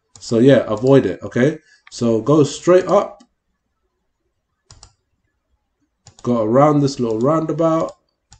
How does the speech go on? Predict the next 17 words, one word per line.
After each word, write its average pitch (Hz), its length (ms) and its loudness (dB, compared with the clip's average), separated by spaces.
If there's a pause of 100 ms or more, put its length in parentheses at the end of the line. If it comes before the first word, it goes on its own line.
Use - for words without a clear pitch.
(1300)
and 120 100 -6
our 110 280 -2
end 147 340 -4
point 147 540 2 (1400)
is 107 200 -6
right 113 260 0
here, 95 260 -10 (600)
yeah? 156 320 0 (400)
So - 340 -4
that 180 600 0 (520)
is 113 180 0
no 143 320 2
doubt 160 520 2 (420)
the 107 160 -6
most 135 440 2
direct 120 520 0
route, 127 400 0